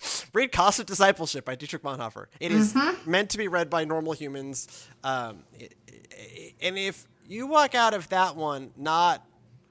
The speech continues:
Speaker 1: utterly, like, convicted, please read it <laughs> again, 'cause you
Speaker 2: Right.
Speaker 1: missed it.
Speaker 2: It'll change ya.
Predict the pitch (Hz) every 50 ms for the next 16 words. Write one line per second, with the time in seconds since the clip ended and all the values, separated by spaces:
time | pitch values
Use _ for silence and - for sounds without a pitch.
0 | _ _ _ _ _ _ _ _ _ _ _ _ _ - 156 151 156 160 175 175
1 | 170 165 151 147 165 160 156 151 151 151 139 92 - - 135 135 135 127 131 -
2 | - _ _ - - 156 143 123 165 202 208 - - 127 123 120 113 127 _ _
3 | _ _ - 254 269 294 269 262 349 381 330 - - 196 202 247 - - - 151
4 | 156 180 190 - 190 165 185 185 233 233 233 254 277 330 - - - - - 185
5 | 165 123 - - _ _ _ _ _ _ _ _ - 226 233 240 240 240 233 -
6 | - 247 233 226 220 208 208 208 196 147 110 -